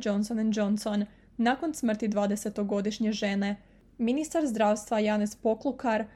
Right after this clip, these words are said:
kaže da je žena umrla od moždanog udara dva tjedna nakon cijepljenja, a stručnjaci trenutno rade na istraživanju postoji li veza. Bojana Beović,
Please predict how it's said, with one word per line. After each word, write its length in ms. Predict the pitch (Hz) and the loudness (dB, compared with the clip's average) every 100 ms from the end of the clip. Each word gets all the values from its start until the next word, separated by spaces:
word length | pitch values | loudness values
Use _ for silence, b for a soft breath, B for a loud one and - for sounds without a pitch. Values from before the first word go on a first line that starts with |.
| B - | B -6
kaže 320 | 240 247 311 | 0 2 2
da 100 | 320 | 4
je 120 | 311 | 4
žena 340 | 220 226 226 214 | 4 0 0 0
umrla 360 | 226 214 208 202 | 2 2 2 2
od 120 | 196 | 2
moždanog 540 | 208 214 226 214 202 - | 2 2 0 0 0 -2
udara 500 | 254 269 269 240 233 | 0 2 4 2 0
dva 300 | 208 202 233 | 0 2 2
tjedna 360 | 247 214 202 214 | 2 0 2 2
nakon 340 | 196 202 220 | 0 0 -2
cijepljenja, 680 | 208 220 214 214 202 202 208 B B B - | 0 -2 -2 0 0 0 -2 B B B -6
a 120 | 226 | -4
stručnjaci 600 | - 254 277 330 320 262 | -4 -4 -2 -4 -4 -6
trenutno 500 | - 220 208 214 208 | -4 -2 0 0 2
rade 240 | 214 208 | 2 2
na 140 | 202 196 | 0 0
istraživanju 880 | 202 - 208 202 226 254 294 294 285 | -2 -2 -2 -2 -2 -2 -2 -4 -4
postoji 400 | 226 202 - 214 | -2 -2 -2 -2
li 160 | 208 214 | 0 2
veza. 460 | 220 196 202 208 214 B B B - | 2 0 0 -2 -4 B B B 0
Bojana 420 | 214 220 240 254 | 4 4 4 4
Beović, 720 | 214 208 196 196 208 - | 6 4 4 0 -2 -4